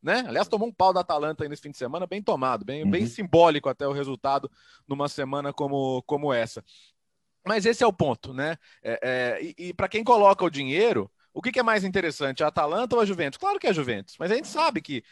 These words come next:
Speaker 1: a, a imprevisibilidade do futebol, a surpresa, ela é boa pra gente. Quem gosta de surpresa no futebol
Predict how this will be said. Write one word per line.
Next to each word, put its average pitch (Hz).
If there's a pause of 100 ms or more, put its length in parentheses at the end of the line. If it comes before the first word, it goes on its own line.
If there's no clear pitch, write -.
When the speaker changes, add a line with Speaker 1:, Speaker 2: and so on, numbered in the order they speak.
(120)
Speaker 1:
a, 165
a 180
imprevisibilidade 196
do 151
futebol, 127 (140)
a 123
surpresa, 151 (300)
ela 208
é 214
boa 262
pra 294
gente. 214 (220)
Quem 196
gosta 247
de 208
surpresa 196
no 170
futebol 151